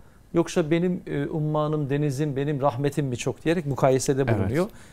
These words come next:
Speaker 2: Evet.
Speaker 1: O yüzden biz her daim Allah'ın sonsuz merhametine inanıyoruz, güveniyoruz. Ama sadece bu lafta kalmamalı değil mi?
Speaker 2: Tabii
Speaker 1: Bir
Speaker 2: ki.
Speaker 1: bireysel anlamda bir mücadele şart.
Speaker 2: Şart ve,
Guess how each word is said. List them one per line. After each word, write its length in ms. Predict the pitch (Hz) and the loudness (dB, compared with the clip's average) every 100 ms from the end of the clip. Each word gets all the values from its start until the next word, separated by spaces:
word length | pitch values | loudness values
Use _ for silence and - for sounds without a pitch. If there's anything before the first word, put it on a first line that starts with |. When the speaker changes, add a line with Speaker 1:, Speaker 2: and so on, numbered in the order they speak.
| - | -12
Speaker 2:
Evet. 80 | - | -6
Speaker 1:
O 80 | 151 | 0
yüzden 320 | 160 151 156 | 2 2 0
biz 200 | 156 147 - | 0 -4 -8
her 260 | - 165 135 | 0 0 2
daim 280 | 120 131 185 - - - - - | -2 -2 -6 -12 -20 -20 -12 -4
Allah'ın 340 | 135 131 123 | 0 0 -2
sonsuz 420 | 143 135 120 147 120 | -4 -6 -6 -4 -2
merhametine 640 | 131 107 131 120 135 151 - | -2 -2 -4 -4 -4 -4 -2
inanıyoruz, 640 | 147 143 139 143 175 135 | 0 2 2 2 0 0
güveniyoruz. 520 | 139 139 135 120 120 | 0 2 0 0 0
Ama 140 | 190 | 0
sadece 340 | 180 196 180 190 | 0 0 0 2
bu 100 | 180 | 2
lafta 220 | 175 - | 2 0
kalmamalı 460 | - 170 143 117 117 | 0 2 2 -2 -2
değil 120 | 151 | -2
mi? 120 | 110 - - | -2 -8 -4
Speaker 2:
Tabii 200 | 107 214 | 0 2
Speaker 1:
Bir 60 | 185 | 0
Speaker 2:
ki. 80 | - - - | -4 -20 -16
Speaker 1:
bireysel 540 | 117 170 226 220 247 | 4 6 6 6 4
anlamda 380 | 208 202 190 190 | 4 2 2 2
bir 140 | 180 - - - - | 2 -2 -10 -20 -4
mücadele 500 | 143 151 196 175 175 | 0 4 4 4 2
şart. 380 | - 151 - - - | 0 -2 -4 -14 -10
Speaker 2:
Şart 520 | - - 135 - - | -6 -2 -2 -4 -4
ve, 380 | 131 156 156 | -2 0 -2